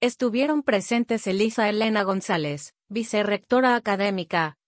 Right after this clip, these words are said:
Cristian Cuello Luna, director de Educación Continua, Denis Morales, directora de Acreditación y Aseguramiento de la Calidad,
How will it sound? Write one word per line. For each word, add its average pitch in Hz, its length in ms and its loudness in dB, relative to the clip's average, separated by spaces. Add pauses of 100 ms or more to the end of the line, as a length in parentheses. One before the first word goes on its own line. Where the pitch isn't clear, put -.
Cristian 254 560 0
Cuello 220 340 4
Luna, 160 460 -2 (140)
director 226 600 2
de 254 100 2
Educación 202 600 0
Continua, 175 680 -2 (160)
Denis 247 400 0
Morales, 165 680 -2 (120)
directora 226 640 2
de 254 80 0
Acreditación 196 800 0
y 208 60 0
Aseguramiento 202 840 0
de 202 120 2
la 196 100 2
Calidad, 185 600 0